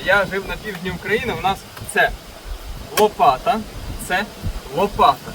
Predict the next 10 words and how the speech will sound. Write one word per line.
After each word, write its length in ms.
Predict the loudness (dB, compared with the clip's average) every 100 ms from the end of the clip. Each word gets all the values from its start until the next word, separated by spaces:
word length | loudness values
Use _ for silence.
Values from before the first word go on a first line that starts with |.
| 0
Це 120 | 2 2 -2 -12 -12 -4
лопата 440 | -2 2 4 4 0
штикова, 540 | 0 2 4 4 4 0
тому 160 | -4 -6
що 80 | -8
вона 200 | -6 -4
як 80 | -4
штик. 320 | -4 -2 0 0 -8 -14 -14 -14 0
Це 160 | 2 2 0 -8 -2
лопата 440 | 0 2 2 2